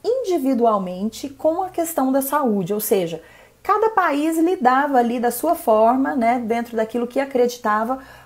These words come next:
com as questões pertinentes à saúde pública.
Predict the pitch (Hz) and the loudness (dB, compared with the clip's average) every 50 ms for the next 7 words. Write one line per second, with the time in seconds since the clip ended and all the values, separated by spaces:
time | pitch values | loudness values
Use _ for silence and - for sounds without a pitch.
0 | - - - 339 330 320 - - 339 330 - 294 277 285 294 285 - - _ _ | -10 -2 0 0 0 0 -2 -4 -6 -4 -4 -4 -4 -4 -6 -8 -10 -14 _ _
1 | _ _ _ - 302 294 302 - 320 277 254 262 262 269 262 247 269 269 269 269 | _ _ _ -2 0 0 -2 -2 -2 -2 -2 -2 -2 -4 -2 0 2 2 2 2
2 | 269 269 262 262 262 285 311 302 302 262 202 170 170 - - - | 0 0 0 2 0 -2 -2 -2 0 0 0 -2 -6 -12 -16 -20